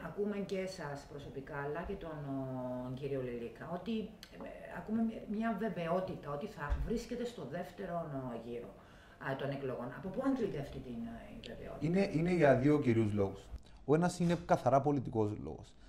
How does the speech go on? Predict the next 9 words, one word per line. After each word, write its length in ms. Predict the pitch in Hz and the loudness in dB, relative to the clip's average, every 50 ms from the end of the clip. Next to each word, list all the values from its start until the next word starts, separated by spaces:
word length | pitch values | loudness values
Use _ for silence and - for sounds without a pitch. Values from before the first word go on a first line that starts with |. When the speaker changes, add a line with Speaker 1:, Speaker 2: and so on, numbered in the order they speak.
| - - - | -20 -20 -18
Speaker 2:
Θεωρούμε 460 | - - - 135 123 127 156 165 165 | -2 6 8 8 8 10 8 6 6
ότι, 480 | 160 160 151 160 165 160 143 123 117 - - - | 6 4 4 4 4 4 4 2 0 -2 -4 -2
α, 120 | - 117 113 107 104 104 104 107 - - - | 2 2 4 4 4 2 0 -2 -6 -8 -2
ο 140 | - 123 117 | 0 0 2
κύριος 300 | - 156 160 175 165 143 | 4 4 4 4 2 0
Λιλίκας, 560 | 113 110 120 135 135 - - 151 - - - - - - - - - - - | 0 0 0 0 0 -2 -4 -4 -4 -6 -12 -18 -20 -20 -20 -20 -20 -12 -8
ε, 100 | - - - | -4 0 0
ήταν 240 | 139 135 160 156 | 2 2 2 0
σταθερά, 800 | 147 - - 175 151 - - 107 104 113 131 143 151 147 139 - | 0 2 2 4 4 4 2 4 6 8 10 8 8 6 2 -6